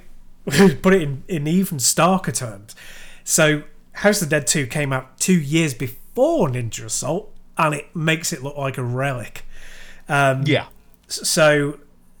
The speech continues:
Speaker 1: the graphics aren't brilliant. They're really quite kind of or, uh, blocky, you know, and there's, the most important thing is there's no, like, environmental shooting. You're not, like, shooting stuff to reveal stuff, which is a, the big thing about,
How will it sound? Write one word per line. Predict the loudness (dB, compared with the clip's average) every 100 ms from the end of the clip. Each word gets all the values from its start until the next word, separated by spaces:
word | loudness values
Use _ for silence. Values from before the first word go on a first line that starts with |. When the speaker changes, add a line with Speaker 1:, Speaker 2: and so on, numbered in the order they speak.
| -20 -18
Speaker 1:
the | -12 -12 -6 0
graphics | 2 2 0 2
aren't | 4 2 0
brilliant. | -2 0 -2 -2
They're | -6
really | -4 -2 -2
quite | -2 -4 -4 -10
kind | -8 -4
of | -4 -6 -10 -20 -16 -14 -10
or, | -2 -2 0
uh, | 2 4
blocky, | 6 6 4 4 4 2 2 -8 -16 -16 -14 -2
you | 0
know, | 0 -2 -4 -14 -14 -4
and | 0 0 0 -2 -4 -6 -8 -16
there's, | -12 -10 -2 0 0
the | -2 0
most | 2 2
important | 0 -2 -4 -2
thing | -2
is | -4 -6 -10 -18 -18 -8
there's | -4 2
no, | 2 4
like, | 2 0
environmental | -2 2 2 2 -2 -4 -4
shooting. | -4 -4 -2 0 0
You're | -2
not, | -4 -4
like, | -4
shooting | -4 -4 -2
stuff | -2 -2 -6
to | -6
reveal | -6 -4 -2 -2
stuff, | -2 0 0 0 -8 -18 -20 -18 -8
which | -2
is | 0 -2
a, | -4 -10 -16 -8
the | -8
big | -6 -2 2 4 2 0
thing | -2 -2 -4
about, | -8 -12 -16